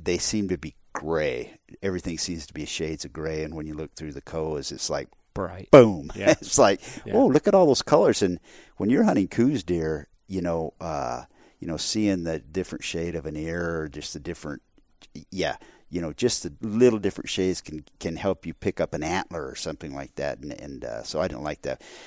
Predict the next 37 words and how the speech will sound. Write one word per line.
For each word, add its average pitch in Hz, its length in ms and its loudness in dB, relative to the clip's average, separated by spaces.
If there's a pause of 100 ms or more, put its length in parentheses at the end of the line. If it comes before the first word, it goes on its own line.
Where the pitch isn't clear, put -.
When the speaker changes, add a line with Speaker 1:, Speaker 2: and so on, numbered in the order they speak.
(140)
Speaker 1:
And 123 140 6
then 127 140 10
you 95 100 6
get, 87 220 -4
you 110 120 -2
take 95 320 2
this, - 380 -6
the 76 100 -10
Swarovski 78 640 -2
binoculars 69 800 -6
or 87 140 -2
the 78 80 -4
Swarovski 78 560 -2
spotting 76 400 -2
scope, - 380 -6
and 78 100 -6
it - 180 -10
takes 78 300 -4
it 69 120 -8
even 76 280 -8
to 76 220 -4
a 71 100 -2
higher 78 400 -2
level 71 440 -6 (160)
yet. 76 400 0 (400)
What 95 240 4
my 107 240 12
dream 80 360 0
would 73 200 -6
be 78 160 -2
is 76 180 -4
to 76 100 -6
have 78 280 -2
two, 82 440 -2
uh, 71 260 -2 (100)
of 78 220 -6
the, 69 220 -6